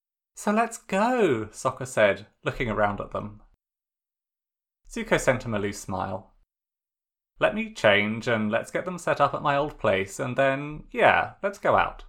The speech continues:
I'm starving." "See," Sokka said with a gesture at Zuko, "that's my hot, awesome boyfriend right there."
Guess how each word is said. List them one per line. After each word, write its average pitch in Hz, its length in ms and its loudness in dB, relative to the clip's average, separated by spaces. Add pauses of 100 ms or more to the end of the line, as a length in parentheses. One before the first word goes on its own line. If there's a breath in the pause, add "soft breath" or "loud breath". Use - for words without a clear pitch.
(240)
I'm 160 180 -4
starving." 107 760 -2 (1600)
"See," 254 520 -4
Sokka 190 300 -2
said 180 260 2
with 156 100 -8
a 127 60 -2
gesture 139 380 -4
at 131 60 -4
Zuko, 143 500 -4 (540)
"that's 214 260 6
my 156 100 6
hot, - 500 2
awesome 151 440 0
boyfriend 143 560 0
right 127 320 4
there." 98 400 2